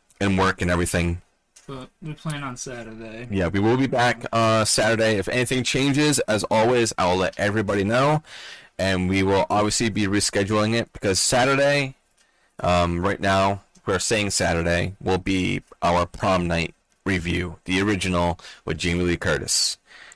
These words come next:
Speaker 1: And I'm very, very excited for that 'cause I haven't seen that movie in a long time. Um,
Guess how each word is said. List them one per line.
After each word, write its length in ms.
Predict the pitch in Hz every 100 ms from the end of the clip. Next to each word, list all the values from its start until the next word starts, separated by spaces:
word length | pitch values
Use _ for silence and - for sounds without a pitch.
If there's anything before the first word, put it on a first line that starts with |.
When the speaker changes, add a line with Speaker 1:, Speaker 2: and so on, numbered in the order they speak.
| _
Speaker 1:
And 140 | - 82
I'm 220 | 85 85
very, 640 | 85 92 98 101 104 110
very 340 | - 90 92 90
excited 400 | 85 - 82 87
for 80 | 95
that 140 | 95
'cause 100 | -
I 40 | 92
haven't 140 | 90
seen 160 | 87 92
that 100 | 87
movie 200 | 90 85
in 60 | 87
a 80 |
long 260 | 85 87 85
time. 460 | - 87 87 98 117 - - - - -
Um, 380 | - 80 80 80